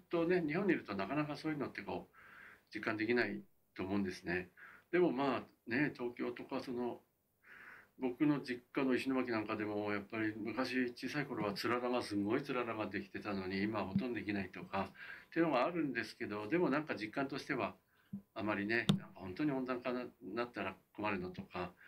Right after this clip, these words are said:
氷が溶けてんの本当？みたいな感じになっちゃうと思うんですけど、実際今でも見てきたこととか、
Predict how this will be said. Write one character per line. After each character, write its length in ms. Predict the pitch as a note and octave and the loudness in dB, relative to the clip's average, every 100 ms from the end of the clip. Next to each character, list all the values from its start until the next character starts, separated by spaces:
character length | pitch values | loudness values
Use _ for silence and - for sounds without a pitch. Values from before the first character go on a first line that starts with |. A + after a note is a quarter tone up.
| - - - - _ - _ _ - - - - | -20 -20 -20 -20 _ -20 _ _ -20 -20 -20 -12
氷 280 | A#2 A2+ A2 | -6 -4 -4
が 80 | |
溶 100 | G2+ | -4
け 80 | - | -2
て 120 | - | 0
ん 60 | G#2 | 0
の 60 | G2 | -2
本 160 | G#2 | -2
当？ 140 | C3+ C3+ | 0 0
み 100 | C3 | 2
た 120 | A#2+ | 0
い 40 | |
な 120 | G#2 | -2
感 320 | G#2 A#2 A2+ A2+ | -4 -2 -2 -2
じ 180 | A#2 | -2
に 180 | A#2+ A#2 | 0 0
な 120 | A#2 | -2
っ 100 | A#2+ | -2
ち 80 | - | -2
ゃ 40 | A2 | -4
う 40 | |
と 80 | G2 | -4
思 100 | F#2+ | -6
う 20 | |
ん 40 | G2 | -6
で 80 | |
す 80 | F#2 | -8
け 100 | G2+ | -10
ど、 40 | G2+ | -10
実 240 | A#2+ E3 | -2 0
際 40 | D#3+ | 2
今 320 | E3 D#3 C#3+ | 2 0 -2
で 100 | C3+ | -4
も 120 | C3 A2 | -4 -4
見 140 | D3 | -2
て 120 | D3+ | -2
き 80 | - | -2
た 100 | - | -8
こ 160 | - - | -10 -14
と 100 | F2+ | -14
と 140 | - | -14
か、 340 | - G2+ F#2 | -4 -2 -2